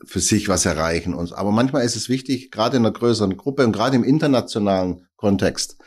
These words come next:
Für mich war es ganz spannend, damals mit englischen Kollegen oder auch Kollegen aus Belgien, aus Holland, auch aus U S A, äh, zusammenzusitzen, in Meetings zuzuhören, viel zuzuhören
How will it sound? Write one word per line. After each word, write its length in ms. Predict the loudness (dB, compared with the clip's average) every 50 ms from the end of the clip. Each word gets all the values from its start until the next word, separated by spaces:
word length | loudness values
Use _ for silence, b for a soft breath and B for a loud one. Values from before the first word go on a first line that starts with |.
| b b b b b b
Für 80 | 0 2
mich 180 | 4 4 4 4
war 80 | 2
es 120 | 2 0 0
ganz 180 | 2 2 2
spannend, 460 | 0 0 0 2 4 4 4 4 4
damals 340 | 4 2 2 2 2 0 -2
mit 140 | -4 -4 -2
englischen 380 | 0 2 2 2 4 2 0 0
Kollegen 560 | 2 4 4 4 6 4 4 4 2 0 0
oder 300 | 0 -2 -4 -4 -6 b b b b b b b b b _
auch 200 | -6 -6 -6 -2
Kollegen 400 | 0 2 4 4 4 4 4 4
aus 220 | 4 4 2 0 -2
Belgien, 520 | -2 2 2 2 2 2 2 0 0 -2
aus 320 | -2 -4 -4 -6 -6 -4 0
Holland, 500 | 2 2 4 4 4 2 2 0 -2 -4
auch 160 | -4 -2 2
aus 180 | 2 2 4 4
U 120 | 4 4
S 140 | 4 2 0
A, 580 | -2 -2 0 0 0 0 0 -2 -2 -2 -2 -2
äh, 60 | -4
zusammenzusitzen, 880 | -6 -8 -4 -2 2 4 4 2 2 0 -2 0 0 0 0 2 2 4
in 80 | 4 6
Meetings 520 | 4 4 4 2 2 2 0 -2 -10 -12 _
zuzuhören, 500 | -2 -2 -2 0 2 2 2 2 2 2
viel 160 | 0 0 0
zuzuhören 640 | 0 -2 -2 0 0 0 2 2 2 0 -2 -4